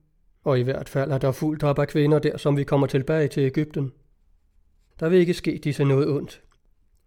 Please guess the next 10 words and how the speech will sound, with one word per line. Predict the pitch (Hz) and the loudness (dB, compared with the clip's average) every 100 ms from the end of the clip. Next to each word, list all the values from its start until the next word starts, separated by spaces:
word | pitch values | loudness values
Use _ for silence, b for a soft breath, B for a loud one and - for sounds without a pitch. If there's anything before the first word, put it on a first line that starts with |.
| _ | _
De | 139 | -10
vil | 127 | -8
blive | 131 135 | -4 -4
anbragt | 139 135 - 131 - | -2 -4 -4 -6 -6
i | |
kalifens | 131 139 139 143 135 | -4 -2 0 0 0
harem." | 139 139 135 139 127 - _ _ _ _ _ _ _ _ _ _ _ _ _ _ _ _ _ _ _ | 0 0 0 -4 -8 -12 _ _ _ _ _ _ _ _ _ _ _ _ _ _ _ _ _ _ _
"Sikke | - 143 127 135 | -8 -4 -2 -2
noget | 131 131 131 | -2 0 -2
sludder," | - 143 170 202 | -4 -4 -2 -2